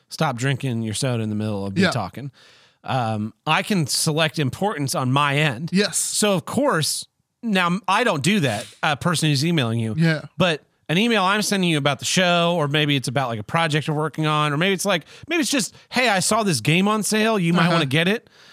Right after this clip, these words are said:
Speaker 1: And I send you a link.
Speaker 2: An,
Speaker 1: I
Speaker 2: an email from a real person?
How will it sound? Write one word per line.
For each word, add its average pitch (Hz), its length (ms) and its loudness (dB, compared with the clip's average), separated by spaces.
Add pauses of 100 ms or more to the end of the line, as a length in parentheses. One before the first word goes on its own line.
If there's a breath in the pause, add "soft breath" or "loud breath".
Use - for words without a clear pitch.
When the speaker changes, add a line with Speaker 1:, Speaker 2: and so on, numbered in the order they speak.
(260 loud breath)
Speaker 1:
And 170 100 2
I 165 100 2
send 180 220 2
you 170 120 4
a - 20 2
link. 156 400 0 (400 soft breath)
Speaker 2:
An, 196 140 2
Speaker 1:
I 180 80 0
Speaker 2:
an 196 100 4
email 240 300 4
from 185 180 -2
a 160 100 2
real 196 220 2
person? 247 600 -2